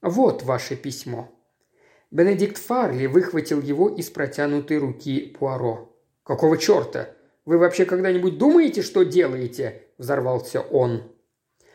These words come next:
Пуаро взял свою записку из прачечной, ещё раз вежливо извинился и вышел из комнаты. Выйдя, он ненадолго задержался на лестничной площадке.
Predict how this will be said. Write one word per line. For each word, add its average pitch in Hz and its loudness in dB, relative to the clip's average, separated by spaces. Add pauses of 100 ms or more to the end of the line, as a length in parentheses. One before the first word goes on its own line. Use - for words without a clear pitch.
(320)
Пуаро 170 4
взял 175 2
свою 156 0
записку 147 -4
из 135 -10
прачечной, 123 -6 (160)
ещё 170 4
раз - 0
вежливо 143 -2
извинился 156 -6
и - -6
вышел 131 -4
из - -14
комнаты. 120 -4 (920)
Выйдя, 190 4
он 175 2
ненадолго 175 2
задержался 175 -2
на 160 0
лестничной 143 -4
площадке. 139 -6